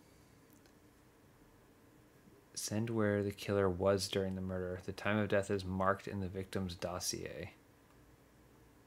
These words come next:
Oh, that, okay, I see, I see.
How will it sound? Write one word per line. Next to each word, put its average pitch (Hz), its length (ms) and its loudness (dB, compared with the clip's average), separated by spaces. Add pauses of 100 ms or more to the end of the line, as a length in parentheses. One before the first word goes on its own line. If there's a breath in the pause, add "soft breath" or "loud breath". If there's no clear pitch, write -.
(2000)
Oh, 98 440 6
that, 90 260 4
okay, 90 300 6
I 95 100 8
see, 90 320 0 (160)
I 104 80 -4
see. 92 320 -2